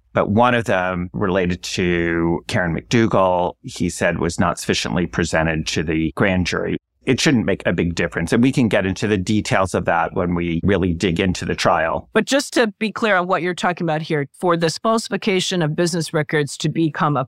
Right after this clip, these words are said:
Speaker 2: felony means you have to be doing it with the purpose of either committing another crime or concealing a crime. So that's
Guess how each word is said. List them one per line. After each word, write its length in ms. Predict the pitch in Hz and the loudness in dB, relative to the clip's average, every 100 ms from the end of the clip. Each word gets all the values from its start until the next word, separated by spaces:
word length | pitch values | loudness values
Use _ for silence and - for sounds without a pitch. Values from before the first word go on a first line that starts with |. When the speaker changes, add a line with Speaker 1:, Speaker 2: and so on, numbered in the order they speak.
| - | 0
Speaker 2:
felony 380 | 175 151 139 143 | 0 2 0 0
means 200 | 143 139 | -2 -2
you 80 | |
have 260 | 139 165 160 | -2 -2 -2
to 80 | 160 | -6
be 320 | 156 147 139 - | -4 -2 -4 -2
doing 300 | 175 170 156 | 0 0 0
it 160 | 139 127 | -2 -2
with 180 | 151 - | -4 -4
the 80 | 123 | -6
purpose 520 | - 190 - 151 147 | -2 -2 0 -4 -2
of 100 | 135 | -4
either 220 | 139 131 | -2 -4
committing 460 | - 165 214 226 202 | -4 -2 0 0 0
another 280 | 180 165 | -2 -2
crime 340 | 147 170 147 143 | -4 0 0 0
or 100 | 147 | -4
concealing 680 | - 147 123 - 165 143 127 | -2 -4 -4 -2 0 0 -2
a 80 | 117 | -4
crime. 320 | - 120 117 | -4 -4 -4
So 200 | 131 160 | -2 -2
that's 360 | 147 170 170 | 0 0 -2